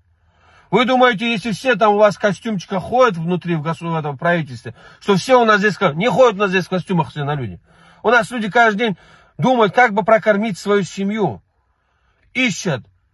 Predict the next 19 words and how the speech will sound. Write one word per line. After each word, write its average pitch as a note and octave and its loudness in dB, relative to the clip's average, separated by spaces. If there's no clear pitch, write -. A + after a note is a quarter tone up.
всячески G#3 0
какое-то G3+ -2
где-то. D#3+ -2
Вы C4+ 0
не C#4 0
думаете C4 2
над A3+ 0
тем, C#4 -2
как A#3+ 2
создать G#3+ 0
рабочие G3+ -2
места. C#3 -4
Вы G3+ 0
просто A3+ 2
ба-ба-ба-ба-ба-ба-ба, C4+ 2
и F#3+ -8
все, F#3+ -8
больше A3 -4
ничего. E3+ -8